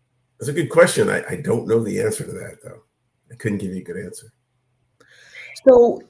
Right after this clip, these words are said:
Speaker 2: i-, in some instances, though, I thought that there were some executive orders that, uh, were passed to, uh,
Speaker 1: Yes.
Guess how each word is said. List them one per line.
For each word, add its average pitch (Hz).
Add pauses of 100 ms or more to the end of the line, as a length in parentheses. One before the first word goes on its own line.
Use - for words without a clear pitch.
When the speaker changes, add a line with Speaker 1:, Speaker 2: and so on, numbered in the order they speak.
Speaker 2:
i-, - (240)
in 233
some 302
instances, 151
though, 139
I 165
thought 180
that 170
there 165
were 147
some 165
executive 156
orders 139 (400)
that, 143
uh, 135
were 135
passed 147
to, 131 (400)
uh, 131
Speaker 1:
Yes. -